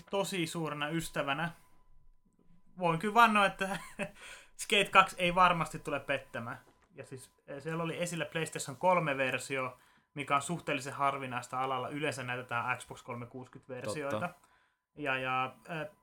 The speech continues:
Speaker 1: Xbox kolmesataakuusikymmentä versio ei itse asiassa näytetty ollenkaan tästä pelistä. Ja, mut P S kolme versio oli tosi hyvän näköinen.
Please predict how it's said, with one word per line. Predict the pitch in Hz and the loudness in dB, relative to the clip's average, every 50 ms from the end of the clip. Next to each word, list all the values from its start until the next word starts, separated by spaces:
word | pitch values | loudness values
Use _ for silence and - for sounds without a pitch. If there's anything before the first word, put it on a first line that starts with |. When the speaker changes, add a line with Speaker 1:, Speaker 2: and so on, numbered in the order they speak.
| - - _ _ _ - 185 180 | -20 -20 _ _ _ -4 -4 -4
Speaker 1:
Xbox | - - 180 - | -4 -6 -12 -6
kolmesataakuusikymmentä | - 180 170 165 165 180 175 170 - 160 - 165 | -4 -2 -2 -2 -4 -6 -8 -10 -10 -8 -4 -4
versio | 160 151 - 160 156 | -4 -2 -2 -4 -4
ei | 156 156 214 | -4 -4 -4
itse | 208 - - 156 | -4 -4 -4 -6
asiassa | 135 147 135 - 156 | -6 -6 -8 -6 -4
näytetty | 147 139 139 127 - - - | -6 -6 -6 -10 -12 -10 -6
ollenkaan | 151 156 147 143 135 127 127 120 127 120 117 | -4 -2 -2 -2 -2 -4 -4 -4 -4 -4 -4
tästä | - 127 127 - - - | -4 -8 -10 -12 -14 -20
pelistä. | 110 101 113 - - - 131 123 - _ _ _ _ _ _ 107 | -18 -18 -18 -18 -20 -20 -20 -20 -20 _ _ _ _ _ _ -18
Ja, | 120 139 | -16 -14
mut | 139 139 135 - - | -12 -14 -14 -10 -6
P | 190 233 | -4 -4
S | 226 - | -2 -2
kolme | - 247 226 202 185 | -2 0 0 0 0
versio | 175 175 165 160 160 160 | 0 -2 -2 -2 -4 -4
oli | 160 | -4
tosi | - - 175 - 160 147 | -2 -4 -4 -2 -4 -4
hyvän | 147 143 135 127 123 | -6 -6 -6 -6 -6
näköinen. | 123 123 - - 151 165 180 | -8 -8 -8 -8 -6 -4 -6